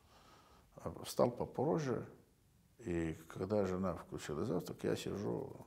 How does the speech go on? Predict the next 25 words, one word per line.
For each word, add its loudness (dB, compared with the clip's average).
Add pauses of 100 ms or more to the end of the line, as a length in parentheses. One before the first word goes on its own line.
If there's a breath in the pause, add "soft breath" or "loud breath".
(280)
телевизор -2 (120)
переключаю, -2 (1200 loud breath)
везде 2
стреляют, 0 (320)
орут -2
и -16
так -8
далее. -2 (360)
И -2
жена 2
говорит: 0
«Слушай, -2 (400)
ну, -2
у 0
нас -2
выходной, -2 (480 loud breath)
хороший 2
день, 2
солнце, 0
слушай, -6
ну -2
ты 0
можешь 0 (360 loud breath)
без -2
этих 0